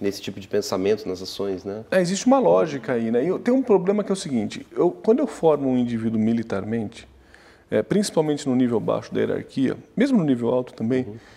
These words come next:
Speaker 2: ele não é permitido a pensar com a sua própria cabeça. O militar não pensa, ele obedece ordens.
Speaker 1: Uhum.
Speaker 2: A função dele é obedecer
Speaker 1: Uhum.
Speaker 2: ordens.
Speaker 1: Um braço executor.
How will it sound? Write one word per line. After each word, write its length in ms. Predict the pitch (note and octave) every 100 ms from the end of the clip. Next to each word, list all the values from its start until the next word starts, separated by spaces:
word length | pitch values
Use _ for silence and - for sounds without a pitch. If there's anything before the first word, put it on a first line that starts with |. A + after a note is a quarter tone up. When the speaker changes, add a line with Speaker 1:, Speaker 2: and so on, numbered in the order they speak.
| _ -
Speaker 2:
ele 160 | F3
não 160 | F#3+ G3
é 60 |
permitido 420 | G3 F#3+ F3+ D3 C3+
a 40 |
pensar 360 | B2+ A2+ G#2+ G2+
com 80 |
a 20 | -
sua 120 | -
própria 280 | F2+ F2 -
cabeça. 380 | - - - - _ _ _ _ -
O 80 | A#2
militar 420 | B2+ A#2 C3+ E3+
não 80 | E3+
pensa, 380 | - G#2+ -
ele 80 | G2+
obedece 360 | G2 G#2+ A2 -
ordens. 400 | - - - _ -
Speaker 1:
Uhum. 360 | F#2+ E2+ F2+
Speaker 2:
A 80 | -
função 260 | - A2 A2
dele 180 | A2+ G#2
é 20 |
obedecer 340 | A2 G#2 -
Speaker 1:
Uhum. 40 | G2
Speaker 2:
ordens. 140 | F2+
Speaker 1:
Um 40 |
braço 260 | F#2 G2+ G2
executor. 380 | F#2+ - -